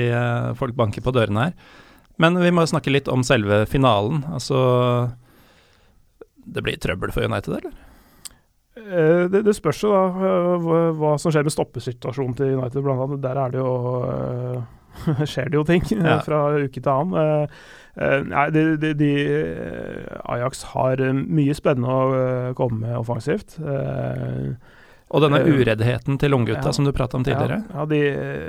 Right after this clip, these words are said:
Speaker 2: de, de, de tenker ikke på hvem de møter. De, eh, altså når Nori eller, eh, Kleifert, eh,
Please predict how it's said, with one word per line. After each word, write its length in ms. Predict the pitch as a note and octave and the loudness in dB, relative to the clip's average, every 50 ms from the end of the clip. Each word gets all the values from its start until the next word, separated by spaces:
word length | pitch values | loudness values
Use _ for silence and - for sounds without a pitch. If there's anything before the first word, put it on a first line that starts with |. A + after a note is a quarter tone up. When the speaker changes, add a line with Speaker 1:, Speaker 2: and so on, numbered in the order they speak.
| - - - - - - D2+ - | -10 -10 -10 -10 -8 -8 -8 -8
Speaker 2:
de, 140 | C#3+ D3 D3+ D3 D3+ - - - - - - - - - D#3 D#3 D#3 D3 C#3+ C#3 C3+ C3 | -8 -8 -10 -10 -10 -12 -12 -14 -14 -14 -14 -14 -12 -10 -8 -8 -8 -6 -6 -6 -6 -4
de, 120 | C3 C3+ C3 C3 C3 B2+ | -4 -2 0 0 -2 -2
de 160 | C3+ C#3 C#3 C3+ C3 C3 C3 C3 - | -2 0 0 2 0 0 -2 -4 -2
tenker 320 | - D#3+ C#3 - - - A#2 | -2 -2 -2 -2 -6 -8 -10
ikke 120 | - - | -4 -2
på 80 | D3 C3+ | -2 0
hvem 100 | A#2 A#2 | 0 0
de 80 | B2+ B2+ | 0 -2
møter. 380 | C3 - B2 - - B2 B2 - | -2 -4 -6 -8 -12 -12 -10 -4
De, 160 | C#3+ C3+ C3 B2+ B2+ B2 | -2 -2 -2 -2 -4 -4
eh, 720 | B2 A#2+ A#2+ A#2+ A#2+ B2+ C3+ C#3 - - F#2 - - C#3 | -4 -4 -4 -4 -4 -4 -4 -6 -6 -6 -6 -6 -6 -6
altså 180 | B2+ A#2 B2+ C3 | -6 -6 -4 -4
når 440 | C3+ C3 C3 B2+ B2+ B2 B2 B2+ B2+ | -2 -2 -2 -4 -4 -4 -4 -4 -4
Nori 400 | C3+ C3+ B2 B2 B2 B2 B2+ B2 B2 B2 B2 | -2 -4 -2 -2 -4 -4 -4 -6 -6 -6 -6
eller, 280 | B2 B2 B2+ B2+ B2+ B2 C3 | -6 -4 -4 -4 -2 -2 -2
eh, 340 | B2+ B2 A#2+ B2 B2 B2 A#2+ - | -2 -2 -2 -4 -4 -6 -6 -6
Kleifert, 460 | B2+ A#2+ A2+ A#2 B2 A#2+ A#2+ - C3+ | -6 -6 -6 -6 -6 -8 -8 -6 -4
eh, 260 | C3 B2+ B2 B2+ B2 | -2 -2 -2 -2 -4